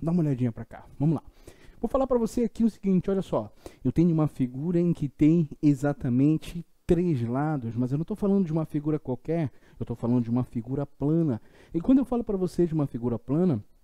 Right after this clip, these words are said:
eu tô falando pra você de uma figura que tem exatamente duas dimensões, tudo bem? Então, olha só, vamos conhecer alguns elementos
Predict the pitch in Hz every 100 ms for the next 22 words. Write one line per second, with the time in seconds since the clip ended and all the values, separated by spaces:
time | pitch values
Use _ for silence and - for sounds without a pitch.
0 | _ _ - - - 131 131 135 131 135
1 | 131 135 131 127 - 147 160 170 190 165
2 | 156 139 - 131 139 - - - _ _
3 | - 117 120 120 127 135 - 82 - 147
4 | 156 233 - - - - 190 294 285 -
5 | 123 208 262 254 240 - 233 196 - 175
6 | 185 208 180 180 156 156 190 190 139 117